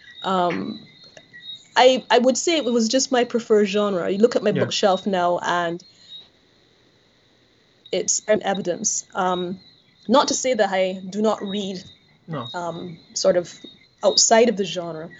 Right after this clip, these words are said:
Speaker 1: Um, I think that I have a particular attachment to some types of mysteries, and yeah, I, I think that,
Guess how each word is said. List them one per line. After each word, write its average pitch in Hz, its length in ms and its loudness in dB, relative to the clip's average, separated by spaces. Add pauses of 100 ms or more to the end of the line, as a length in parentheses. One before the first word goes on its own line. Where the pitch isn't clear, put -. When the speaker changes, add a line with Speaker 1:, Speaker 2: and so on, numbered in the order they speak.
(480)
Speaker 1:
Um, 185 340 -2
I 196 80 0
think 220 300 2
that - 380 0 (420)
I 190 80 -4
have 220 640 4
a - 60 -8
particular 226 580 0
attachment 220 600 -2
to 220 380 2
some 226 420 4
types - 360 0
of 202 120 2
mysteries, 262 920 2 (800)
and 196 560 2 (1500)
yeah, 294 380 4
I, 240 340 4
I 302 80 4
think 311 240 -2
that, 233 120 4